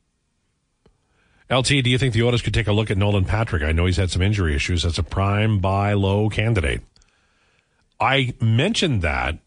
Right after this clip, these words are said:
I don't remember to who, and they said, "Well, he's banged up." And so usually that means he's banged up. So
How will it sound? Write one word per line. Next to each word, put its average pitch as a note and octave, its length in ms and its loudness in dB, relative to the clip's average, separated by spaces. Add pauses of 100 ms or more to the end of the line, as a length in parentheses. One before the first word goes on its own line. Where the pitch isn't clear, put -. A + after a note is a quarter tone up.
I F#2+ 80 -2
don't D#3+ 240 -2
remember A2+ 300 2
to E2+ 100 0
who, A2 200 2
and F2+ 80 0
they F#2+ 120 2
said, F#2+ 240 0
"Well, G#2+ 160 2
he's G#2 160 2
banged G#2 320 0
up." G2 260 0 (1300)
And F2 240 0
so F#2 420 0 (200)
usually G#2+ 420 2
that E2+ 220 -2
means E2 420 0 (100)
he's D#2+ 260 -2
banged F#2 640 -2
up. F#2+ 360 -2 (1400)
So C2+ 420 -4